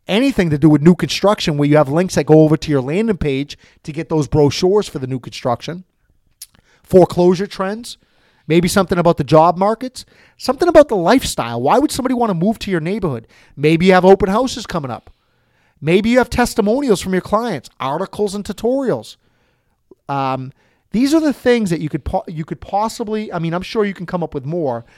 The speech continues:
but these are the things, home buying tips, home selling tips, maybe third-party news,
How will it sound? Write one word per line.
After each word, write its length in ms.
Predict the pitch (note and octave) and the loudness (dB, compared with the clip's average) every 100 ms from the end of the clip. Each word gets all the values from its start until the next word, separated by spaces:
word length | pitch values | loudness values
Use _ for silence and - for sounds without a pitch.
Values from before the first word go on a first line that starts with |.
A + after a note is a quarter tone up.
| _ | _
but 120 | - C#3 | -12 -2
these 200 | G3 G#3 | 0 0
are 60 | |
the 80 | G3 | -2
things, 280 | E3+ F#3+ E3 | 0 -4 -4
home 280 | - B3+ D4+ | -4 -2 4
buying 320 | B3 E3 C3 | 4 4 -2
tips, 260 | - A2 - | -10 -14 -2
home 260 | A3+ D#4 | 0 0
selling 320 | - F#3+ C#3+ | 0 -2 -4
tips, 320 | A#2+ A#2 - - _ _ _ | -8 -14 -14 -20 _ _ _
maybe 280 | E3 G#3 F3+ | -2 0 0
third-party 720 | - A3 B3 G#3 A3 B3+ B3+ | 0 2 0 0 -2 -2 -2
news, 500 | A3+ A3 C4+ A#3+ C#3+ | -2 2 2 0 -4